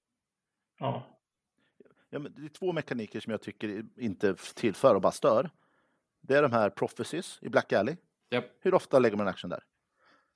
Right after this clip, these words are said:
Speaker 2: Men det är ganska ofta man går dit med ett udda antal actions, eller ett jämnt antal actions, men jag ska ha ett udda antal. Så jag
Speaker 3: Mm.
Speaker 2: har en över.
Speaker 3: Japp.
Speaker 2: Och det är skönt att det finns någonting jag kan göra så att aktivt val,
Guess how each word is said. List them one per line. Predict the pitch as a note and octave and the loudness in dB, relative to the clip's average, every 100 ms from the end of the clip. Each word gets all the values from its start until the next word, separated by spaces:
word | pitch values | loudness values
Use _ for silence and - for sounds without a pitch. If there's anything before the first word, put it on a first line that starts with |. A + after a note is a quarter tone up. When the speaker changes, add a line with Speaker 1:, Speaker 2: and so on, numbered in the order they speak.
| _ - | _ -8
Speaker 2:
Men | D#3 F3+ G#3 G#3 G#3 G3+ _ _ _ _ _ _ _ _ _ - | 0 2 4 2 0 -4 _ _ _ _ _ _ _ _ _ -6
det | D#3 | 0
är | |
ganska | F3+ E3 - | 2 2 0
ofta | E3+ - C#3 | -6 -2 -2
man | C#3 | -2
går | C3 | -4
dit | C3 - - | -6 -6 -4
med | B2+ A#2+ | -2 -2
ett | - | -2
udda | C#3+ G#2+ C#3+ | -4 0 2
antal | C3 - A2 | 2 0 -2
actions, | - - - F#2+ - - _ - | -4 -10 -10 -12 -12 -18 _ 4
eller | A#2+ | 6
ett | A#2+ | 6
jämnt | D#3+ F3 C3+ | 4 2 2
antal | A2+ G#2+ | 0 0
actions, | F2+ - G2+ F#2+ | -2 -4 -12 -8
men | G#2+ | -4
jag | G2 | -4
ska | - G2 | -4 -8
ha | F#2+ F#2 F2+ | -4 -2 -2
ett | G2 - | -6 -8
udda | B2 F2+ C#3 | -10 0 2
antal. | B2+ D#2+ - - _ _ | 2 -2 -12 -14 _ _
Så | - | -2
jag | B2 | 0
Speaker 3:
Mm. | A2+ | 2
Speaker 2:
har | G#2 | 2
en | A#2+ - - - | 0 -8 -12 -4
över. | D3 - _ _ _ _ - | -4 -4 _ _ _ _ -8
Speaker 3:
Japp. | A#2 - - | -8 -8 -10
Speaker 2:
Och | C3 _ | -12 _
det | |
är | D#3 | -4
skönt | - B2+ | -2 0
att | A#2+ | -2
det | - | -4
finns | D3+ D#3+ - | -8 -6 -6
någonting | G#2+ - G2 | -10 -10 -10
jag | - | -6
kan | G#2+ | -4
göra | G#2 F#2+ | -2 -2
så | - | -4
att | F#2+ - | -8 0
aktivt | A2 - - F#2+ - | -2 -2 -14 -14 -14
val, | G#2 D3+ A#2+ F2+ F2+ | -2 0 2 0 -2